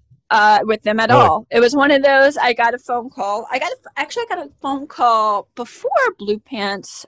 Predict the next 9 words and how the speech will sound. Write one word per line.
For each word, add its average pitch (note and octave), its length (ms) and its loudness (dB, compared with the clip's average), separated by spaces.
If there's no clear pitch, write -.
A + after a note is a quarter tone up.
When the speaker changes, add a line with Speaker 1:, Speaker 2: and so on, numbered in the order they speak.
Speaker 1:
uh, F#3+ 600 0
for A3 600 -2
Rosebud B3 440 -2
stuff. - 460 -16
So - 160 0
I'd B3+ 220 2
done C#4 520 2
a A#3 160 -2
few E4 760 -12